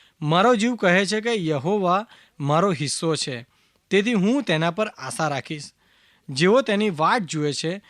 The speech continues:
ને જે માણસ તેને શોધે છે તેઓ પ્રત્યે યહોવા ભલો છે, એટલે કે ઈશ્વર ભલો છે. ઈશ્વરના તારણની આશા રાખવી અને શાંતિથી તેના આવવાની વાટ જોવી એ સારું છે. યુવાવસ્થામાં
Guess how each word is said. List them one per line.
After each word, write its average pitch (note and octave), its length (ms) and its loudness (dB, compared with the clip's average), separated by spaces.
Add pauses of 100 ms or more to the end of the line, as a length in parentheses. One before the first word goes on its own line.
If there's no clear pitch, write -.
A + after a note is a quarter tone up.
(260)
ને F3 180 0
જે F3 220 2
માણસ A3 400 2
તેને F3 260 -2
શોધે D#3 380 -2
છે E3+ 280 -8 (420)
તેઓ G3+ 220 6
પ્રત્યે F#3+ 540 -2
યહોવા E3+ 480 -2
ભલો C3 420 -6
છે, A#2+ 300 -10 (300)
એટલે F3+ 200 -2
કે A3 80 -2
ઈશ્વર F#3+ 560 -2
ભલો C3+ 320 -4
છે. C3 320 -10 (520)
ઈશ્વરના A3+ 580 0
તારણની F#3+ 640 -4
આશા C#3 280 -8
રાખવી D3 460 -8 (340)
અને F#3+ 200 -4
શાંતિથી G#3+ 680 -4
તેના F#3 380 -2
આવવાની F3 600 -6
વાટ D3 280 -8
જોવી D#3 400 -6 (320)
એ F3+ 120 -4
સારું B2+ 500 -8
છે. A#2+ 280 -12 (520)
યુવાવસ્થામાં D#3 840 -2